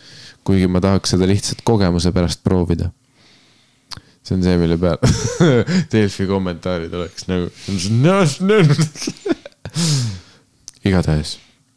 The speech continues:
möödusid need kaks kuud ning ta tegi esimese sammu vahekorrani. Kuid esimene kord läks aia taha,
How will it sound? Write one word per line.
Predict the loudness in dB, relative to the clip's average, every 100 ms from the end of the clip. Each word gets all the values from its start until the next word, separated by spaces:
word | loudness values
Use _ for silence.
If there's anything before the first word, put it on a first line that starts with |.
| _ _ _ -20 -16 -2
möödusid | 2 4 4 2 0
need | -2
kaks | -2 -2 -2
kuud | -2 0 -2 -6 _ _ _ _ _ -6
ning | -4
ta | -2 -2
tegi | 0 2
esimese | 2 0 -2 -2
sammu | -2 -2 -2 -2
vahekorrani. | 0 0 0 0 -2 -4 -8 _ _ _ _ _ _ _ -20
Kuid | -6 0 0
esimene | 2 0 0
kord | 0 0 0
läks | -4 -2
aia | 0 -2
taha, | -2